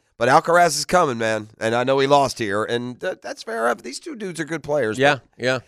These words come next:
Speaker 1: it's the first time that without, without Nadal,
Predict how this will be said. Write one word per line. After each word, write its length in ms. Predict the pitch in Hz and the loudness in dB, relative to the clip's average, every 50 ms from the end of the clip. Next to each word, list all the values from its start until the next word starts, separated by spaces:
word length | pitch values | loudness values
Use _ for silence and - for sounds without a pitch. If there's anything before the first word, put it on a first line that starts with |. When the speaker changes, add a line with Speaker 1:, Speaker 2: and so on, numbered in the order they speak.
| _ _ | _ _
Speaker 1:
it's 200 | - 165 156 - | -8 -4 -2 -2
the 80 | 175 160 | -2 -2
first 360 | - 180 196 202 - 220 - | 0 0 0 0 0 -4 -4
time 420 | 190 185 196 208 226 202 185 170 | -2 0 2 4 4 4 2 2
that 240 | 165 160 151 147 143 | 0 -2 -2 -2 -2
without, 560 | 147 147 139 151 156 160 165 160 151 - _ | -4 -2 0 4 4 4 4 4 2 -2 _
without 460 | 135 143 139 151 151 151 151 143 - _ _ _ _ _ _ _ _ _ _ _ _ _ _ _ _ _ _ | -2 0 4 6 6 6 6 4 0 _ _ _ _ _ _ _ _ _ _ _ _ _ _ _ _ _ _
Nadal, 680 | 113 127 131 110 147 143 147 160 170 175 175 190 185 | -2 -2 2 4 4 6 6 6 6 4 4 2 -2